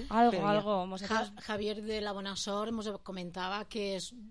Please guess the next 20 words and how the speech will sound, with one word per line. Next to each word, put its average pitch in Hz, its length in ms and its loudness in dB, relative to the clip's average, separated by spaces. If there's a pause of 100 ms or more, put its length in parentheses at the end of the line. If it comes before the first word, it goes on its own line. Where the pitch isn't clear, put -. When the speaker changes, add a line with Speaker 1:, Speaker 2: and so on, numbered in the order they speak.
Speaker 3:
al 202 140 -4
voltant 196 280 -2
de 208 100 0
dos 190 180 -2
milions 185 320 -2
d'euros 185 460 -2
és 190 160 -6
lo 190 100 -4
que 170 280 -6
ella 190 400 -4
Speaker 2:
Ha 170 100 -2
repartit. 170 420 -4
Speaker 3:
ha 202 60 0
repartit. 190 500 -4 (280)
Sí, 170 340 -10
una 185 240 -8
miqueta 180 220 -8
més 175 140 -8
tard 190 140 -8
tindrem, 170 720 -6